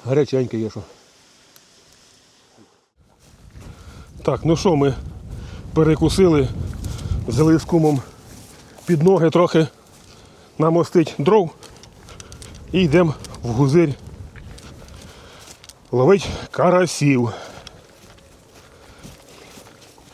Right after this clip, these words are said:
Там трохи мокрувато, влажнувато. Треба було чоботи брати, але ми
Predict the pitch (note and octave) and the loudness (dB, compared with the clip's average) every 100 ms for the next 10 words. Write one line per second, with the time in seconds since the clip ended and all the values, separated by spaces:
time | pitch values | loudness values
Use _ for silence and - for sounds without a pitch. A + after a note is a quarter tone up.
0 | - - - - - - C3 A#2 C#3+ D3+ | -20 -20 -20 -20 -8 -2 -2 0 0 2
1 | C3 - - - - - - - - - | 0 -2 -18 -20 -20 -20 -20 -20 -20 -20
2 | - - - - - - - - - - | -20 -20 -20 -20 -20 -20 -20 -20 -20 -20
3 | - C3+ C#3 D3 D#3 G3 F#3 C#3+ C3+ C#3+ | -8 -2 -2 2 4 4 2 2 4 2
4 | B2+ D3 F#3 F3 C3+ B2 - - - - | 4 2 2 2 -2 -2 -8 -20 -20 -20
5 | - - - - - - - C3 - C#3+ | -20 -20 -20 -20 -20 -20 -18 -10 -2 2
6 | C#3+ D3 C3+ - - G3+ E3+ C#3 C3 C3 | 4 4 2 -2 0 2 4 2 2 0
7 | - C3+ E3 E3 D3+ | 0 0 2 2 0